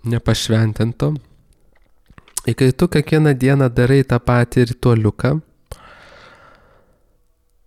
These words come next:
tu negali stovėti vietoje. Tu arba tolsti nuo to ritualo, arba tu gilėji.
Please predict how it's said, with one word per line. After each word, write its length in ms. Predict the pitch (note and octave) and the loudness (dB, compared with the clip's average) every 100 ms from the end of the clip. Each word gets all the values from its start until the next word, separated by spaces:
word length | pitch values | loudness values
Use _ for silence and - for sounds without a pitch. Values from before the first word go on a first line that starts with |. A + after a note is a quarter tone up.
| _ _ _ _ _ _ _ _ _ _ | _ _ _ _ _ _ _ _ _ _
tu 160 | - D3+ | 0 2
negali 420 | D3+ C#3 C3+ D3+ | 2 2 2 0
stovėti 560 | - C3+ C3 C#3 - A#2+ | 0 -2 2 2 2 2
vietoje. 640 | B2 A#2+ - - G1+ - G#2+ - - _ _ _ - - - | 2 2 0 -6 -6 -8 -14 -20 -20 _ _ _ -20 -20 -2
Tu 140 | C#3 - | -2 0
arba 560 | C3 C3 B2 A#2+ A2+ - - _ _ - | 0 0 2 2 2 -2 -10 _ _ -2
tolsti 440 | G#2 G#2 - D3 | 2 2 0 0
nuo 140 | D3+ | 2
to 160 | D#3 E3+ | 2 2
ritualo, 720 | F3 F3 F3+ F3+ G3 G3+ G#3+ F#3+ - _ _ _ _ _ _ _ _ - - | 0 0 0 2 2 2 0 -4 -12 _ _ _ _ _ _ _ _ -10 -2
arba 280 | C#3 C3 | 0 0
tu 160 | B2+ C3 | 0 -2
gilėji. 640 | B2+ B2+ B2 A2 F#2 D2+ | 0 2 4 4 2 0